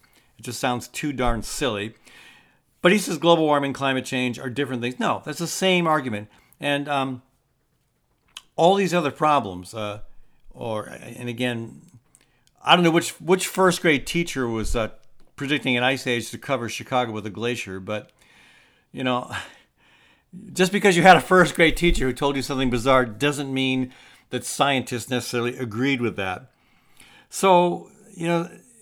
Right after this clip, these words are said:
stop denying the reality. And the reality is that, yeah, we should be concerned.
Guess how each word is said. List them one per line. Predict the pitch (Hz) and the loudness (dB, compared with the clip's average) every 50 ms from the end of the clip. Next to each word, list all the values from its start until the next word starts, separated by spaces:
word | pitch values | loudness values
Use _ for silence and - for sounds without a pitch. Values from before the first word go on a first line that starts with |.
| - _ _ _ _ _ _ - | -20 _ _ _ _ _ _ -14
stop | 110 - - - 202 202 208 208 | -12 -10 -4 4 4 4 4 4
denying | 190 175 170 160 170 180 175 165 143 | 2 2 4 4 4 4 4 2 2
the | 127 123 123 120 | 0 2 2 2
reality. | 120 123 135 151 143 113 98 - - _ _ _ _ _ _ _ - | 4 2 2 0 -2 -8 -10 -12 -16 _ _ _ _ _ _ _ -8
And | 135 135 | -4 -2
the | 135 131 | 0 2
reality | 147 156 170 190 185 160 156 147 | 2 4 4 4 4 2 0 0
is | 135 131 | 0 0
that, | - 143 131 143 | -2 -4 -2 0
yeah, | 147 143 | 0 0
we | 139 147 147 | 0 0 -2
should | 143 - 226 233 226 | -4 -4 -8 -8 -8
be | 220 180 | -8 -8
concerned. | - 104 95 - 107 95 85 87 90 | -8 -10 -10 -10 -14 -14 -16 -16 -20